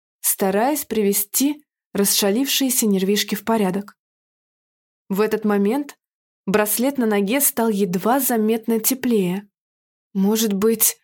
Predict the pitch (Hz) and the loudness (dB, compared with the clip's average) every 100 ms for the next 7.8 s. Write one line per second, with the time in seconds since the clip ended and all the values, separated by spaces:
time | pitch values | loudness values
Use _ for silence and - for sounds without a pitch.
0 | _ 208 220 233 240 226 220 233 240 220 | _ -2 0 2 0 -2 -2 -2 -2 0
1 | 202 247 277 - - - _ _ _ _ | 0 0 0 -2 -6 -12 _ _ _ _
2 | _ _ - - 247 302 277 - 254 269 | _ _ -2 0 0 0 0 0 2 0
3 | 277 - _ 339 330 220 185 190 - - | -2 -6 _ -4 0 2 2 0 -4 -6
4 | _ _ _ _ _ _ _ _ _ 208 | _ _ _ _ _ _ _ _ _ -6
5 | 175 202 269 277 233 233 240 233 220 214 | -2 0 0 0 0 2 0 -2 -2 0
6 | 226 294 302 277 - - _ _ _ 285 | 2 2 0 0 -2 -6 _ _ _ -6
7 | 285 320 226 202 196 185 202 | -2 0 2 0 0 -2 -4